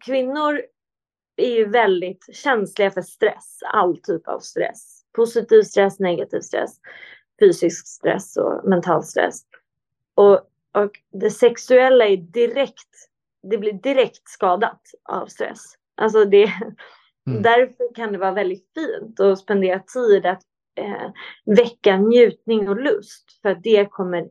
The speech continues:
Speaker 1: snarare, eh, liksom, hjälpa och, och föra dig närmare dig själv och, och andra om du vill, eh, involvera andra. Men jag tror verkligen på också att man inte behöver involvera andra, utan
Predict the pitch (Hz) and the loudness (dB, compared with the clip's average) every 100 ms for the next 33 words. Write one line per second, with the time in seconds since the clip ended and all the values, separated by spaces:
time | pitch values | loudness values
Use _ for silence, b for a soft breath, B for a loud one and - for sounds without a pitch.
0 | _ - 202 175 170 175 - - _ _ | _ -8 -4 -2 -2 -4 -10 -20 _ _
1 | _ 196 185 - 180 - - - - 220 | _ -8 -8 -6 -8 -8 -16 -18 0 4
2 | 208 180 208 175 - - - - _ B | 6 6 2 0 -6 -8 -8 -8 _ B
3 | B B _ - 190 180 180 175 - - | B B _ -4 0 2 2 0 -4 -6
4 | 185 180 - 190 175 170 180 180 190 190 | -6 -6 -6 -2 -2 -2 -4 -4 -2 -2
5 | 165 180 180 175 160 160 - 185 165 160 | -4 -6 -4 -4 -4 -8 -6 -8 -8 -10
6 | 190 196 - 190 180 190 170 165 175 160 | -12 -12 -12 -10 -8 -6 -6 -2 -2 -2
7 | 170 160 156 170 - _ - - - 208 | -4 -4 -4 -6 -10 _ -20 -18 -2 2
8 | 175 180 165 165 170 - - B B - | 4 6 6 4 0 -2 -6 B B 2
9 | 247 240 269 233 208 214 190 175 170 170 | 2 4 2 2 0 -6 -6 -8 -8 -12
10 | 165 170 175 214 165 170 175 226 294 190 | -10 -10 -6 -6 -6 -6 0 4 4 2
11 | 165 - - - - - 170 - 73 - | -4 -10 -10 -8 -8 -8 -12 -12 -12 -12
12 | - 180 170 | -10 -10 -10